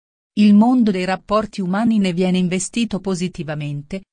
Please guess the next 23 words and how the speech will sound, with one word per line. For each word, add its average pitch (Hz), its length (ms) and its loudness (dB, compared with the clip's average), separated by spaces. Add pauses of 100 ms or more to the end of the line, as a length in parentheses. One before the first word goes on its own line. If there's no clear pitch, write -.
(140)
facendovi 175 720 -2
guardare 180 460 -2
i 170 80 -6
vostri 165 420 -8
simili 214 440 -2
con 226 180 -2
un 226 160 0
sentimento 240 720 -2
di 165 100 -6
comprensione 208 840 -4
che 160 160 -8
sfiora 196 440 -2
oggi 202 200 0
una 160 200 -4
profonda 185 600 -2
religiosità. 143 720 -8 (960)
Magnifica 208 640 0
la 185 100 -2
luna 214 360 -2
cancerina, 226 600 -2 (240)
signora 196 520 -2
dei 170 160 -2
sogni, 202 440 0